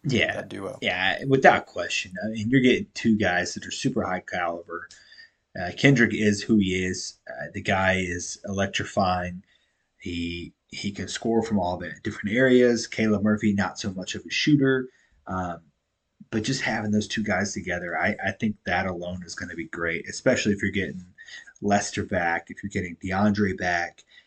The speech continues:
Speaker 1: and if it's Malcolm or whomever they figure out to, uh, be the starting five there. It's gonna be, it's gonna be awesome. Penny does it again.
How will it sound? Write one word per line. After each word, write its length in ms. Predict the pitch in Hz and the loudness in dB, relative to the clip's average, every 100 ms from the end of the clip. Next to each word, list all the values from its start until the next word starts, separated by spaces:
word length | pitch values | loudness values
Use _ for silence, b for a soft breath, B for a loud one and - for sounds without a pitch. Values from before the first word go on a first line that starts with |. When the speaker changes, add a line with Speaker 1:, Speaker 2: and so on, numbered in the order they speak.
| b b | b b
Speaker 1:
and 280 | 90 85 85 | -10 -8 -8
if 160 | 82 95 | -8 -8
it's 220 | 85 - | -6 0
Malcolm 520 | 107 101 - 101 92 | 2 2 0 -4 -4
or 40 | - | 0
whomever 420 | 135 135 120 113 | 4 6 6 6
they 140 | 101 101 | 4 4
figure 340 | 113 104 92 | 4 2 2
out 320 | 87 90 78 - | 0 -2 -4 -8
to, 260 | - 101 90 90 | -6 -6 -6 -4
uh, 200 | 85 85 - | -4 -4 2
be 100 | 107 | 4
the 100 | 95 | 4
starting 420 | 92 - 90 90 - | 0 -4 -4 -4 -6
five 420 | 92 85 87 87 | -2 0 -2 -4
there. 380 | 90 85 82 - - _ _ - B B B B - | -6 -4 -6 -8 -16 _ _ -20 B B B B 2
It's 180 | 139 143 | 2 10
gonna 160 | 214 190 | 10 10
be, 260 | 127 107 - _ _ | 6 4 -6 _ _
it's 120 | 107 | 0
gonna 140 | 147 113 | 6 6
be 60 | 87 | 4
awesome. 340 | - - - _ - - | -2 -10 -16 _ -12 0
Penny 220 | 127 117 | 4 6
does 240 | 113 107 | 6 4
it 80 | 101 | 2
again. 440 | 92 95 90 90 | -2 -4 -4 -6